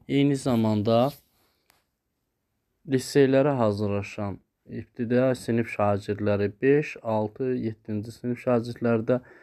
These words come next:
bu sınaqlarımızdan yararlana bilərlər. Keçək suallarımıza.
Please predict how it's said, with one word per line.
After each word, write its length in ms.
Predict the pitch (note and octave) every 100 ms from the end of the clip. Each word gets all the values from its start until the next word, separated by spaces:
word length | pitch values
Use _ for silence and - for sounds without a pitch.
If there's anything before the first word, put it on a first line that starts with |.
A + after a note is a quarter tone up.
| _ _ -
bu 60 |
sınaqlarımızdan 1080 | - F3+ C3 A#2 G2+ G2 G2+ G2 G#2+ A2 A#2+
yararlana 720 | A2+ G#2 G2+ F#2+ F#2+ G2 G#2 G#2+
bilərlər. 600 | G#2+ G#2 G#2+ G#2+ F#2+ F#2 - _ _ _ _ _ _ _ _
Keçək 300 | D3 - F3+ E3
suallarımıza. 960 | - G#2 F#2+ F#2 F2+ F#2 F#2+ G2 F#2